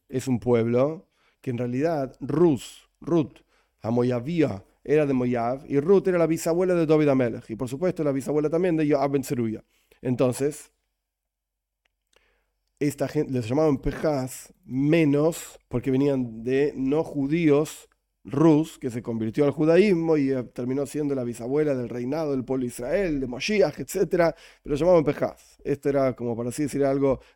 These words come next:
despreciable en David Amelech y en toda la familia de David Amelech, pero al fin y al cabo eran de la tribu de Yehuda,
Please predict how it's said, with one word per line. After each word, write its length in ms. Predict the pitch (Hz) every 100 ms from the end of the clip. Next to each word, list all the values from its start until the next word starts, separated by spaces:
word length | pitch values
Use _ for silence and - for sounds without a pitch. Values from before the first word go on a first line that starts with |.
| -
despreciable 960 | 123 - 120 - 147 139 123 113 107 - _ _
en 160 | 120 120
David 260 | 131 123
Amelech 560 | 110 143 180 160 143 -
y 100 | 120
en 100 | 117
toda 140 | 123
la 80 | 120
familia 300 | 143 156 220
de 40 | 196
David 180 | 190 180
Amelech, 480 | 180 170 165 151 - _ _
pero 340 | - 151 - -
al 100 | 139
fin 140 | 147
y 40 | 160
al 100 | 143
cabo 280 | 156 151 147
eran 140 | 139
de 80 | 123
la 80 | 117
tribu 180 | 139
de 120 | 123 117
Yehuda, 580 | 120 185 190 170 147